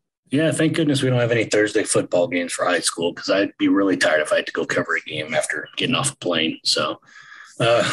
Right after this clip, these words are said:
I guess on that note, I'll, uh, kind of tag in and let you know that Ryan Black from the Manhattan Mercury News is going to be talking with me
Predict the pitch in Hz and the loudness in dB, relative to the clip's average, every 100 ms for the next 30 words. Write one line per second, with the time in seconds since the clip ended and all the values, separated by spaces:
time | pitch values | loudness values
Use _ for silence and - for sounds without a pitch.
0 | - 123 131 160 160 139 135 135 147 151 | 2 2 2 2 2 4 4 4 4 4
1 | 131 127 123 113 104 131 113 - - - | 4 4 4 2 2 0 0 -2 -10 -4
2 | - 131 123 123 127 120 101 - _ _ | 0 0 0 0 2 0 -2 -6 _ _
3 | _ _ - 135 135 131 127 110 117 120 | _ _ -4 -2 0 0 0 0 0 2
4 | 123 110 101 110 120 127 110 - 110 107 | 2 0 0 0 0 0 -4 -4 0 2
5 | 98 104 113 120 123 113 104 110 113 107 | 2 2 0 2 0 0 -2 -2 0 0
6 | 98 101 113 127 139 139 - 104 - 107 | 2 2 2 2 2 0 -2 -4 -2 -2
7 | 104 101 - 123 113 - 101 90 120 160 | 0 -2 0 0 0 0 0 2 4 6
8 | 185 165 | 4 2